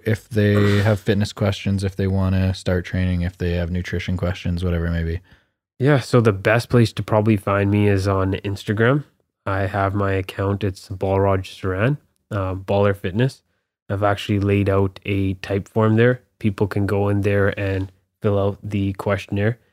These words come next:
Speaker 2: and that way I'll get a notification and I'll get an email and I can get in touch with anybody.
Speaker 1: Beauty.
Speaker 2: And that's if you wanna get, uh, formal coaching from me, online coaching, personal training. But if you even have a few general questions,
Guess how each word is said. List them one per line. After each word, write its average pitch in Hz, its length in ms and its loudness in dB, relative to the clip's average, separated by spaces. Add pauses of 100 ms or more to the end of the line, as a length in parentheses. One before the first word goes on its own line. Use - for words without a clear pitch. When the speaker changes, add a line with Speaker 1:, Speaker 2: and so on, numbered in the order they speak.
(160)
Speaker 2:
and 101 200 -2
that 98 180 -2
way 98 180 -2
I'll 98 120 0
get 98 160 0
a 95 80 -2
notification 98 800 -4
and 95 40 0
I'll 95 140 0
get 95 120 0
an 95 160 -4
email 104 320 2
and 101 100 0
I 95 100 -4
can - 160 -10
get 101 140 -2
in 95 100 -4
touch 98 240 -4
with 98 100 0
anybody. 104 480 2 (200)
Speaker 1:
Beauty. 92 240 -4 (200)
Speaker 2:
And 104 320 2
that's 107 180 2
if 120 140 2
you 113 120 6
wanna 107 240 4
get, 101 300 0 (220)
uh, 95 420 -4 (180)
formal 104 320 2
coaching 104 440 0
from 107 220 2
me, 107 240 2
online 101 420 0
coaching, 101 460 0
personal 98 380 -2
training. 104 400 2 (280)
But 123 100 6
if 110 100 2
you 120 180 8
even 120 140 6
have 107 200 4
a 107 80 -2
few 107 200 2
general 101 340 0
questions, 135 600 2